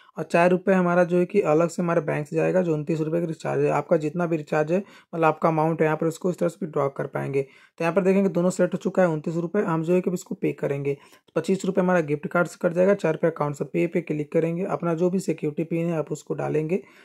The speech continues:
सिक्योरिटी पिन डालने के बाद आपको पे कर देना है। आप पे जैसे करेंगे आपका यहाँ पर देखेंगे पेमेंट सक्सेसफुल हो जाएगा। यहाँ पे देखेंगे पेमेंट सक्सेसफुल का आ जाएगा। हम जो है कि अब चेक करेंगे जो हमने पेमेंट किया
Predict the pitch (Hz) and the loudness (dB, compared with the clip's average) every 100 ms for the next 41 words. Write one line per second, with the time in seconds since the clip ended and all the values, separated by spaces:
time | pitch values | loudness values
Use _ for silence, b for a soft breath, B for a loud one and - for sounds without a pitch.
0 | B - 151 175 185 196 190 180 180 180 | B -10 -2 2 2 2 2 4 2 2
1 | 185 175 151 - 170 - 151 165 147 165 | 2 2 -2 -4 -4 -2 -2 -2 -2 -2
2 | 170 - 143 - 160 160 156 180 175 175 | -2 -2 -4 -2 -2 -2 -2 -2 0 -2
3 | 175 180 - 147 - 156 156 151 156 165 | -2 -4 -4 -6 -4 -4 -2 -2 0 -2
4 | 160 151 151 160 - - - 156 - 175 | -2 -2 -2 -4 -6 -8 -6 -6 -4 -4
5 | - 151 139 139 139 139 b b b 170 | -2 -2 0 -2 -4 -6 b b b -4
6 | 165 180 185 185 165 175 - 160 175 - | -2 -2 -2 -2 -2 -2 -4 -6 -6 -4
7 | 175 165 151 147 156 165 165 170 156 165 | -6 -4 -4 -2 0 0 0 -2 -4 -2
8 | 180 196 - 175 156 165 170 175 160 156 | -2 -4 -4 -6 -4 -2 -2 -2 -2 -2
9 | 160 160 156 160 165 170 175 | -2 -4 -4 -4 -2 -2 -2